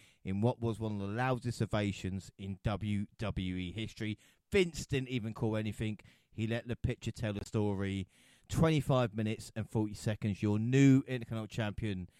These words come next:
Davey Boy Smith. Uh, Bulldog, post-match, was handed the title. Hart was frustrated about the loss,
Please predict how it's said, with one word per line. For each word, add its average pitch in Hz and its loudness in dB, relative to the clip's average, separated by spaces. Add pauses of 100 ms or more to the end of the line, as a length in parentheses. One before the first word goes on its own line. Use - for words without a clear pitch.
(280)
Davey 113 2 (100)
Boy 95 -2
Smith. - -6 (500)
Uh, 117 2 (180)
Bulldog, 147 6
post-match, 139 4
was 113 -4
handed 143 2
the 123 0
title. 127 6
Hart 139 4 (120)
was 113 -4
frustrated 135 0
about 117 0
the 117 -2
loss, 135 2